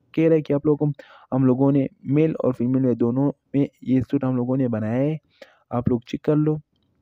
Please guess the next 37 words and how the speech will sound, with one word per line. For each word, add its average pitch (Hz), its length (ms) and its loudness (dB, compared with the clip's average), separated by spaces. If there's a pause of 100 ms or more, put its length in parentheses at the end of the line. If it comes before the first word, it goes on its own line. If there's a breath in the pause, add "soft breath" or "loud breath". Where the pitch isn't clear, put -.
(1200)
ये 110 100 -4
देख 135 180 0
सकते 143 280 -4
हो, 139 100 -2 (260)
ये 135 80 0
बोल 143 180 4
रहे 147 100 2
हम 143 100 0
लोगों 131 220 0
ने 127 100 0
ये 135 180 4
चीज़ें 131 280 -2 (120)
ऐड 147 200 0
की 151 200 -2
है, 143 120 2 (680)
ये 123 200 4
भी 143 100 0
हम 147 120 4
लोगों 143 220 2
ने 143 100 0 (120)
ऐड 139 100 -2
की - 140 -6
है, 139 40 0
मतलब 131 380 -2
आप 135 100 -4
लोग 131 180 0
बता 110 280 -6
रहे 113 100 -2
हैं, 113 100 -8
ठीक 151 180 0
है। 165 60 -4 (240)
आप 120 160 -6
लोग 123 200 -6
इन 123 100 -6
चीज़ 135 220 -4
का, 131 160 -4
अ, - 520 -10